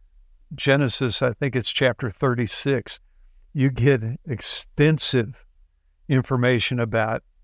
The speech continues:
Esau and moving out of Canaan because the, the land was too small to contain all of his stuff and all of Jacob's stuff, which is crazy.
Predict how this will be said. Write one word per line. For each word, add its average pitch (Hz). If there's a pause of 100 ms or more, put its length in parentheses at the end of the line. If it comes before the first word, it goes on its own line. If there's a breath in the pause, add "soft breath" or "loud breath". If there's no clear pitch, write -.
(200)
Esau 127
and 110 (340)
moving 151
out 139 (100)
of 120 (120)
Canaan 143
because 120 (760)
the, 127 (260)
the 131
land 131
was 123
too 160
small 147
to 127
contain 139
all 147
of 127
his 160
stuff 123 (320)
and 185 (100)
all 151
of 127
Jacob's 147
stuff, 131
which 139
is 110
crazy. 143